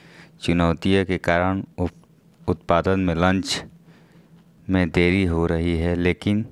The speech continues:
ये उन्हें हल करने के लिए कड़ी मेहनत कर रहे हैं।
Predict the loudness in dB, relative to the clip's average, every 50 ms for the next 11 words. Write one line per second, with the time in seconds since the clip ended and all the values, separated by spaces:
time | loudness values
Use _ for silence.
0 | -14 _ -20 -20 -8 _ 0 2 2 2 2 0 0 0 0 0 -2 -2 -4 -8
1 | -16 -20 -20 -20 -20 -20 -20 -20 _ -20 -20 -20 -20 _ -20 -20 -20 -20 -20 _
2 | _ _ _ _ -20 -20 _ -20 -20 -8 -2 0 0 0 0 -2 -2 -2 -2 0
3 | 0 0 -2 -2 -2 -2 -2 0 2 2 2 0 0 0 0 0 2 0 0 0
4 | 0 0 0 0 -2 -2 -6 -12 -20 _ -20 -20 -20 -20 -20 -20 _ 0 0 0
5 | 2 0 0 0 0 0 0 -2 -2 -4 -4 -6 -6 -8 -12 -16 -18